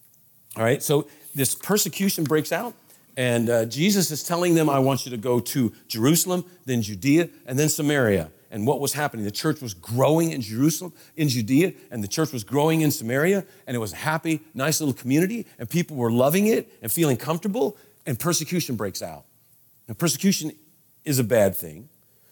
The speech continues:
It's not helpful. I mean, it hurts people. But God used it to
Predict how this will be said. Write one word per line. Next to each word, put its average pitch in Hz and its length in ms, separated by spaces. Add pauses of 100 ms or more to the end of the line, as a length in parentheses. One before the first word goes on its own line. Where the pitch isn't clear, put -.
(420)
It's 127 140
not 135 160
helpful. 135 540
I 120 80
mean, 113 200
it 101 80
hurts - 280
people. 120 440 (1500)
But 117 180
God 139 220
used 143 380
it 117 120 (840)
to 123 380